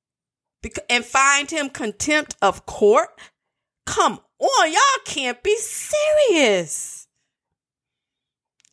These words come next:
This man is heartbroken.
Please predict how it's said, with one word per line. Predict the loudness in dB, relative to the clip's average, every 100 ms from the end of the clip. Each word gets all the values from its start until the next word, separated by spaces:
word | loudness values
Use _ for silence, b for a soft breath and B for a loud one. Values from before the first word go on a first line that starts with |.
| b b b
This | -2 0 0
man | 2 2 2
is | -2 -6
heartbroken. | -6 2 2 2 0 2 2 0 -6 -6 -8 -14